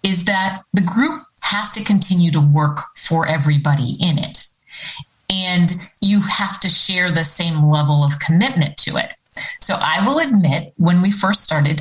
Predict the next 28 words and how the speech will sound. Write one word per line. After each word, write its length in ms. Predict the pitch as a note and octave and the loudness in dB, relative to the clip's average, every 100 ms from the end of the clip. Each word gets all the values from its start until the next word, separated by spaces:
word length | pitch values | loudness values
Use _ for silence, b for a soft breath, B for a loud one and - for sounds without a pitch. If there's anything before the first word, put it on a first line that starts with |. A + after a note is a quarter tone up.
| - | -2
I 160 | A3 G3+ | 0 2
did 180 | A#3+ | 2
not 300 | A#3 C#4 D#4 - | 2 0 -4 -6
have 480 | - - G#4 D#4+ - _ | -2 0 0 -2 -8 _
the 100 | F3 | 0
same 320 | E3+ F3 D3 C3+ | 2 2 2 2
level 380 | C#3+ C#3+ C#3 - | 2 0 -2 -2
of 180 | C#3+ - | -2 -2
commitment 580 | - D3 C#3 C#3 - B B B | 0 2 2 0 -2 B B B
to 140 | - | -2
the 100 | D3 | 0
three 340 | D3 - D#3 D3 | 0 0 2 2
of 100 | D3 | 2
you 180 | C#3+ C3 | 2 0
all, 320 | - G3 - B B B B - | -2 -4 -4 B B B B -4
um, 380 | E3+ E3 D#3+ D3 F3 | -2 0 -2 0 2
because, 800 | G3+ G3 - E3+ D3 D#3 G3+ - B B B | 4 2 0 0 2 2 2 -2 B B B
as 200 | E3+ G3+ | -2 0
Jess 360 | G3+ F3 D#3 - | 0 -2 -2 0
would 160 | F3 E3 | 0 2
say, 440 | D3+ C#3+ D3 F3 B B B | 2 0 0 -2 B B B
I 240 | C#3 C#3 F3 | -2 0 2
was 180 | A#3+ C#4 | 2 2
scared. 920 | - - - - - A4 F#4+ - C3+ - - | 0 -2 -2 -4 -2 0 0 0 -2 -6 -4
I 240 | F3+ F#3 F3+ | -2 0 2
did 180 | A3 | 4
not 340 | G#3+ A#3+ C#4+ A3+ | 2 2 0 2
want 720 | G#3+ B3 B4+ C5 - - | 2 2 0 0 -2 -4